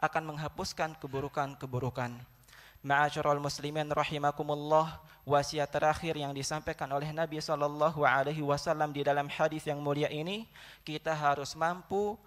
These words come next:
menjaga hubungan kita dengan sesama manusia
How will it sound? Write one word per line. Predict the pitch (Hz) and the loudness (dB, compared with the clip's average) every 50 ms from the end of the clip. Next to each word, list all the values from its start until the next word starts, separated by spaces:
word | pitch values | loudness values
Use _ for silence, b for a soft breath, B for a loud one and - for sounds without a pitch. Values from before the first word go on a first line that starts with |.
| B B B | B B B
menjaga | - 143 143 143 139 143 143 143 151 143 | -10 -10 -8 -2 0 0 2 2 2 0
hubungan | 139 135 147 139 135 143 143 143 139 135 139 | 0 0 -2 -2 -2 -2 0 0 -2 -2 -4
kita | - - 175 - 175 170 | -8 -8 -2 2 2 2
dengan | 156 147 143 143 139 | 4 2 0 0 -2
sesama | 139 - 151 135 - 160 151 147 143 139 | -2 -2 -4 -2 0 0 2 2 2 2
manusia | 143 139 135 135 135 135 - - 139 170 185 196 220 220 - | 2 0 0 0 -2 -4 -6 -4 0 2 4 4 4 2 -2